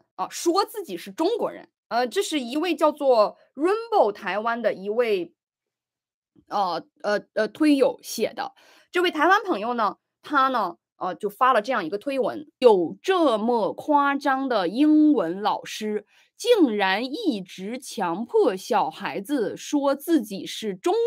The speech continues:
国人，啊，当然要打电话去学校抗议了。”呃，这是小孩儿在课堂写的记录，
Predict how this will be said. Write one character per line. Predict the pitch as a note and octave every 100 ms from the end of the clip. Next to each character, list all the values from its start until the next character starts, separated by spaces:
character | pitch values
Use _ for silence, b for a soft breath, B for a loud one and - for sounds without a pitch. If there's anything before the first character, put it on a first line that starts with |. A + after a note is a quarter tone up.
| A4
国 | G3+ F3
人， | D3+ D2+ F#2+ _ _ -
啊， | D#3
当 | - C#4+ D#4+
然 | C#4 G#3
要 | A3+
打 | A3 F#3+ -
电 | C4+ A#3+
话 | A#3+ C4+ G3+
去 | - A3
学 | - D3
校 | - G#3
抗 | - D4+ G#3
议 | A#3 C4
了。” | D3 F#2+ - b b b b b
呃， | G#3 G3+ F#3
这 | G3 D#4+ C4+
是 | A#3 - B3+ A#3 G3
小 | - A3 E3 C3
孩 | - F#3
儿 | D#3+ F#3+ A#3
在 | - C4 F#3+
课 | - F4 E4 F#3+
堂 | - F3 E3 B3
写 | - - G#3 D3+ G2+ - _ _ _ _ _
的 | A#3 F#3+ - _ _ _ _
记 | - C#4
录， | C#4 E3+